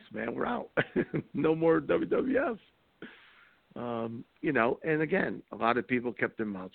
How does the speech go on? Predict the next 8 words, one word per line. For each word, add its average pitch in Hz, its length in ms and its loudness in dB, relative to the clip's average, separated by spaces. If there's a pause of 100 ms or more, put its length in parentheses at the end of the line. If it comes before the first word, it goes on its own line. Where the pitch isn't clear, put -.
shut. - 220 -4 (920)
Um, 95 560 -6
a 87 60 -8
lot 95 200 4
of 107 120 6
people 110 320 6
were 104 220 6
offered, 107 540 4